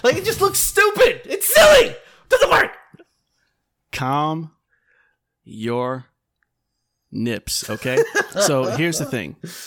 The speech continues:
Speaker 2: I think this is hilarious. I cackled when I read this.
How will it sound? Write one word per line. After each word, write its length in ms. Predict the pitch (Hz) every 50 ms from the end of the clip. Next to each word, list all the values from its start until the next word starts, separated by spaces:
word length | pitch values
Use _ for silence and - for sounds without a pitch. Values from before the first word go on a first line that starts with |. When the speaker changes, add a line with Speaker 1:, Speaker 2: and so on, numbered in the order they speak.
| - _ _ _ _ - -
Speaker 2:
I 220 | 135 156 190 202
think 280 | - - 190 170 151 147
this 240 | 147 139 123 -
is 220 | 131 117 113 107 -
hilarious. 840 | 123 110 101 98 107 107 107 104 95 82 76 64 80 - - - - _ _ - -
I 540 | 120 127 143 147 151 156 156 156 156 147 - - -
cackled 680 | - - - - 135 131 127 123 - 123 98 69 67 -
when 160 | 101 101 104
I 100 | 101 98
read 260 | 98 101 101 98 - -
this. 260 | - 80 98 -